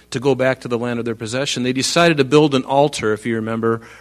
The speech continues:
right before they crossed over the Jordan. And that was something that they were not supposed to do, because there was one place that God had chosen to place his name there, where the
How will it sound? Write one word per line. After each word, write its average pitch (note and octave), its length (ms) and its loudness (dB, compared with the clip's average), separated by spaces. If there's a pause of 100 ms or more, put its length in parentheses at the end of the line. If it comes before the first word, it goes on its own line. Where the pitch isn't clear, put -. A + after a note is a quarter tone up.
right B2+ 200 2
before C3 320 -2
they A#2+ 100 -2
crossed B2 440 -2
over A#2+ 180 -2
the A2+ 80 -6
Jordan. A#2 420 2
And A2 120 -4
that D#3 120 2
was C#3+ 120 -2
something C3+ 340 -2
that A#2+ 160 -2
they C3 120 2
were B2 140 0
not A#2+ 200 2
supposed B2 500 -6
to A#2 60 -12
do, B2 240 -2
because A2+ 360 -8
there A#2+ 120 -8
was A#2 120 -8
one E3 240 -2
place A#2+ 420 -2
that A#2 120 -12
God C3 240 0
had B2 80 -10
chosen B2+ 600 -4 (280)
to A#2+ 100 -14
place D3+ 380 -2
his C3 220 -2
name C#3 320 0
there, A2+ 200 -4
where B2 300 0
the A#2+ 340 -2